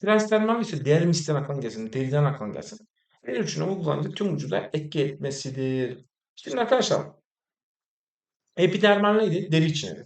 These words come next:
Ne uygularsın? Krem uygularsın. E, konjektiva neydi? Gözdü. Bunları bilseniz daha güzel olur arkadaşlar. Şimdi arkadaşlar ne var başka bileceğimiz şeylerden biri?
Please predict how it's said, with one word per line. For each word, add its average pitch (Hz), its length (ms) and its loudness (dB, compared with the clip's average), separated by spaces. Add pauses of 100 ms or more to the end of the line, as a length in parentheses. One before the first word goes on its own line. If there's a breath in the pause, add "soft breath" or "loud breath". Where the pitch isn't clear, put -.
Ne 247 260 2
uygularsın? 165 520 -2 (180)
Krem 196 200 6
uygularsın. 139 580 -4 (260)
E, 156 100 -6
konjektiva 214 580 4
neydi? 220 220 0
Gözdü. 165 440 4 (500)
Bunları 185 500 -6
bilseniz 170 640 -8 (300)
daha 151 60 0
güzel 143 400 -2
olur 117 220 -6
arkadaşlar. 95 1000 -4 (420)
Şimdi - 160 -6
arkadaşlar 226 400 -4
ne 320 100 -2
var 214 180 0
başka - 280 -4
bileceğimiz 113 500 -8
şeylerden 117 300 -8
biri? 190 240 -6